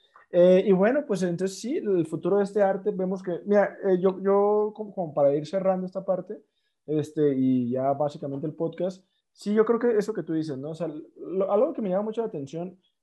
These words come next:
y creo que lo mencioné en un podcast, creo que en el del Pobre es Pobre Porque Quiere, con, con el Daniel Anastasio, este, decía como, creo que la fotografía es algo bien rápido, porque de repente estaban las análogas, y luego de repente estaban las cámaras digitales, las normales,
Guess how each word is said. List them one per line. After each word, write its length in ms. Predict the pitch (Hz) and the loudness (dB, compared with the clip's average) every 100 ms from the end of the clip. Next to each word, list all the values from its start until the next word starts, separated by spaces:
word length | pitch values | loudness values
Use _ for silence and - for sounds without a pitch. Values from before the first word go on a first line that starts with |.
| _ | _
y 160 | - 143 | -8 -4
creo 120 | 151 | -4
que 60 | 156 | -2
lo 100 | 180 | -4
mencioné 500 | 151 139 135 143 147 | -4 -8 -8 -8 -8
en 60 | 151 | -10
un 160 | 156 | -10
podcast, 360 | 156 151 160 165 | -8 -10 -10 -14
creo 120 | 143 | -14
que 80 | 151 | -12
en 140 | 156 | -10
el 140 | 127 110 | -10 -10
del 180 | 110 110 | -10 -10
Pobre 280 | 131 135 151 | -6 -4 -6
es 60 | |
Pobre 200 | 147 143 | -8 -10
Porque 300 | 143 - 113 | -10 -16 -16
Quiere, 300 | - 139 156 | -8 -6 -6
con, 200 | - - - | -12 -18 -20
con 160 | 110 | -20
el 80 | 110 110 104 | -20 -20 -20
Daniel 220 | 123 127 139 | -16 -10 -10
Anastasio, 540 | 147 151 147 160 180 _ _ _ - | -12 -8 -6 -6 -14 _ _ _ -10
este, 320 | 151 147 165 | -8 -6 -6
decía 400 | 156 160 170 180 170 | -2 -4 2 2 2
como, 560 | 185 180 160 143 135 _ _ _ _ _ | -2 -2 -4 -6 -8 _ _ _ _ _
creo 140 | 185 185 | -4 2
que 80 | |
la 60 | 254 | 2
fotografía 380 | 233 214 - 180 | 2 2 2 0
es 180 | - - - | -2 -10 2
algo 540 | 175 185 196 202 - _ _ _ _ | 4 4 4 2 -4 _ _ _ _
bien 680 | 151 156 165 175 180 185 175 | -6 -2 -2 -2 -4 -6 -2
rápido, 560 | 151 147 139 127 120 | -2 -2 -2 -4 -4
porque 300 | 147 143 147 | -4 -4 0
de 80 | 143 | 0
repente 600 | 139 135 147 151 185 185 - _ _ | -2 -4 -6 -4 -4 -4 -10 _ _
estaban 280 | 139 147 156 | -10 -4 -2
las 160 | 170 156 | -2 0
análogas, 640 | 147 170 180 185 185 185 | 2 4 6 4 0 -8
y 100 | 151 131 | -10 0
luego 160 | 143 | 2
de 80 | 160 | 4
repente 300 | 135 143 147 | 2 -2 -6
estaban 160 | 160 160 | -4 -4
las 80 | 147 | -4
cámaras 260 | 147 160 143 | -2 0 0
digitales, 340 | 131 123 151 | -2 -2 2
las 100 | 151 | 2
normales, 540 | 135 135 160 180 196 | 0 -2 0 0 -2